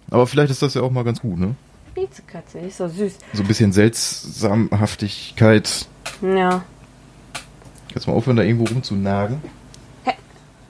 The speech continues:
Speaker 2: Bist du das? Die ist verrückt.
Speaker 1: Ja. Macht jetzt alles kaputt hier.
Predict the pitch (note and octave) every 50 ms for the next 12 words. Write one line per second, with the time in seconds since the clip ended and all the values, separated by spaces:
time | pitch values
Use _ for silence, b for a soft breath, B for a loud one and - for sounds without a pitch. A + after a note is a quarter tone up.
0 | - - - - - F3+ G3 A#3 F4 A#4 A#4+ - - - - - - - - -
1 | - - - - - - - - - - - - - - - - - - - -
2 | - - - - - - - - - - - - - - - - - - - -
3 | - - - G3+ G3 - - G3+ G3 B3+ C4+ - - - - A2+ A2+ - C3 -
4 | - - - - - B2+ C3 B2 A2+ - G#2+ - - F2+ G2 - - F2+ - -
5 | F#2+ - F#2 F2 F2